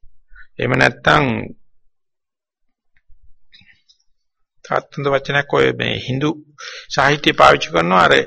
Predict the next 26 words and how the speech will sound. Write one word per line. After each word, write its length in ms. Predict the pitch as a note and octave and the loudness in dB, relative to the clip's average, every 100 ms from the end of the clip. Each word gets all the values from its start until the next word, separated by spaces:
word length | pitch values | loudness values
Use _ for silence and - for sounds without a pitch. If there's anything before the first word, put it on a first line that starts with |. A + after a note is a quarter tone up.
| - - - _ - | -4 -20 -20 _ -10
ඉන්ද්‍රිය 320 | C3+ C3+ E3 | -8 0 4
මට්ටමට 420 | E3+ E3 D#3+ D3 | 4 2 0 2
යන්නේ 200 | C#3 C3 | 2 2
නැතුව 320 | C3 C3+ F#3 F#3 C3+ | 0 0 2 2 0
හිත 240 | C#3 D#3 F3 | -4 0 0
නිකම්ම 420 | D3+ - E3 E3+ | 2 2 2 2
පොඩි 200 | E3 D#3 | 0 -2
චංචල 380 | - C#3+ C#3+ D3+ | -2 -2 -2 0
කම්පන 360 | D3 C#3 C#3 | 0 0 0
ගතියක් 360 | C#3 C#3 C3+ - | 0 2 0 2
එක 120 | D3 C3 | -2 -2
දිගට 380 | B2 C#3 C#3 C#3 | 0 2 2 2
පවතිනකොට, 640 | C3 C3+ D3 D3+ D#3+ F3+ E3+ - - - - - - | 2 2 -4 -2 0 4 2 2 -10 -20 -20 -20 -12
අ, 100 | A1 G#1+ A1 - - _ _ _ _ - - - - - - _ _ | -6 -6 -6 -8 -10 _ _ _ _ -20 -20 -20 -20 -20 -20 _ _
කෙලසිලා 540 | - E3+ D3+ F#3 D3 | 0 2 2 2 4
නැහැ. 220 | C3 B2 - - | 4 0 -4 -18
කෙලසිච්ච 420 | - B2 - D3 - | -6 -6 -6 -8 -2
ගතිය 320 | D#3+ - C3+ | -2 2 2
අඩුයි. 280 | A#2+ G#2+ - _ - - - _ | 2 -4 -12 _ -20 -20 -20 _
ඉතින් 260 | D3+ F#3 | -4 0
එහෙම 160 | E3+ F3+ | 2 2
සඳහන් 440 | E3 D3+ D#3+ D#3+ | 0 2 4 4
කරන 240 | E3+ F#3 F3+ | 2 0 2
යනකොට 460 | F3 F3+ G3 F#3+ B3+ A#3+ - - _ _ _ _ | 2 2 0 -2 -2 -2 -2 -6 _ _ _ _
සතියට 840 | - - C#3 C#3 - G3+ G#3 G3+ B3 A#3+ A3 - - - _ | -4 -2 -2 -2 -2 2 2 2 2 2 0 -6 -20 -20 _
අල්ලන්න 640 | B2 C#3 E3+ F#3 G3 G3+ | 0 2 4 6 4 2